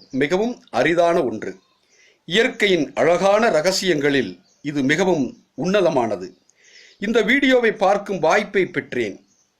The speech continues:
வழக்கம்போல் என்னுள் கிளர்ந்த சிந்தனைகளை உங்களின் கனிவான பார்வைக்கு உரையாக பதிவிடுகின்றேன். ஆம் நண்பர்களே,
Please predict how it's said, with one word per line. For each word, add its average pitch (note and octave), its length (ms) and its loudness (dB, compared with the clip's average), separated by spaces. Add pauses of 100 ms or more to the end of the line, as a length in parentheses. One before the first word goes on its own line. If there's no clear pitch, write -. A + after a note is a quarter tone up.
(120)
வழக்கம்போல் F#3+ 680 0
என்னுள் E3+ 340 0
கிளர்ந்த D#3 380 0 (640)
சிந்தனைகளை F3+ 580 0 (840)
உங்களின் E3+ 440 0
கனிவான F3 460 2 (100)
பார்வைக்கு D3+ 580 0 (120)
உரையாக F3+ 520 2
பதிவிடுகின்றேன். B2 760 -2 (400)
ஆம் G3+ 240 2
நண்பர்களே, A#2+ 480 -2